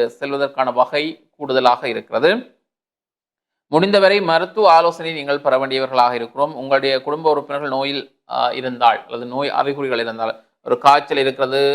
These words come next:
காய்ச்சல் விடுவதாக இல்லை, சளித்தன்மைகள் இருக்கிறது, இருமல் இருக்கிறது, தும்மல் இருக்கிறது போன்ற விடயங்கள் கொஞ்சம் அதிகமாக வழமைக்கு மாறாக இருக்கின்ற பொழுது,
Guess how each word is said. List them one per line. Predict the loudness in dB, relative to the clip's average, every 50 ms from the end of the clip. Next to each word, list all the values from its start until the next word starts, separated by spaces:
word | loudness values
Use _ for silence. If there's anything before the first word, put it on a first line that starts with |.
| -2 -2 0
காய்ச்சல் | 0 0 0 0 -4 -8 -6
விடுவதாக | -4 -4 -4 -2 0 2 2 2 2 0 -4
இல்லை, | -10 -6 -4 -4 -4 -4
சளித்தன்மைகள் | -4 -2 -2 -2 -2 -4 -8 -10 -12 -12 -10 -10 -8 -8
இருக்கிறது, | -8 -8 -6 -6 -6 -6
இருமல் | -6 -6 -6 -6 -6 -6
இருக்கிறது, | -8 -8 -8 -8 -8 -8 -10
தும்மல் | _ -14 -6 -2 -2 -2 -2
இருக்கிறது | -4 -8 -8 -8 -6 -2 0 0 -2 -2 -4 _ _ _ _ _ _ 0
போன்ற | 2 2 2
விடயங்கள் | 2 0 2 0 0 0 -2 -4 -2
கொஞ்சம் | -4 -4 -4 -4 -4 -2 -2 -4 -4 -2
அதிகமாக | -2 -2 -2 -2 -4 -4 0 0 0 2 2 0
வழமைக்கு | 0 0 -2 -4 -6 -10 -12 -6
மாறாக | 0 0 2 4 4 2 2 0 -2
இருக்கின்ற | -10 -10 -10 -10 -12 -12 -10
பொழுது, | -6 -4 -2